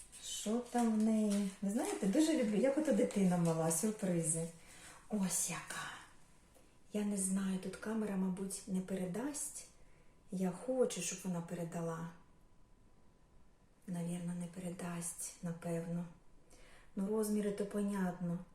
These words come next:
І я, ви знаєте, зроблю фото, щоб ви побачили, який тут кінчичок гарнесенький.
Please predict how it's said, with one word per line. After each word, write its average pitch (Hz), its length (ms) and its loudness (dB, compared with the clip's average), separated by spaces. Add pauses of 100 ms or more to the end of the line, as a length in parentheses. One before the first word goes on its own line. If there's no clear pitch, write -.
(680)
І 190 120 2
я, 196 320 4
ви 190 100 4
знаєте, 233 400 4
зроблю 180 360 0
фото, 233 380 4
щоб 180 200 -4
ви 175 60 -4
побачили, 175 580 -2
який 185 360 0
тут 233 200 -2
кінчичок 196 720 -2
гарнесенький. 180 960 -2